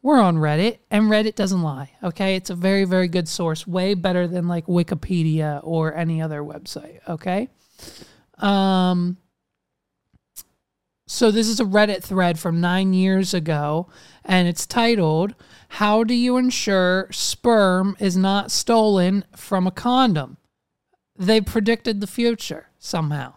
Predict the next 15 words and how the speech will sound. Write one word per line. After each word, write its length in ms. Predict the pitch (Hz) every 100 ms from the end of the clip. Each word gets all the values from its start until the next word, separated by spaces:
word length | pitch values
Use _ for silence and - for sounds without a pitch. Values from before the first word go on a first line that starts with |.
| _ _ _ - - -
And 240 | 202 202
nine 340 | 214 226 240 240
years 340 | 240 233 208
ago, 400 | 190 175 185 208
the 120 | 180
top 380 | 175 220 220 -
comment, 500 | 214 196 196 202 -
still 440 | - - 254 254
today, 440 | 254 262 226 208 208
the 120 | 190
top 340 | - 233 196
comment 400 | - 220 208 185
says 260 | - 190 175
one 360 | 175 208 240 220
word 420 | 170 160 156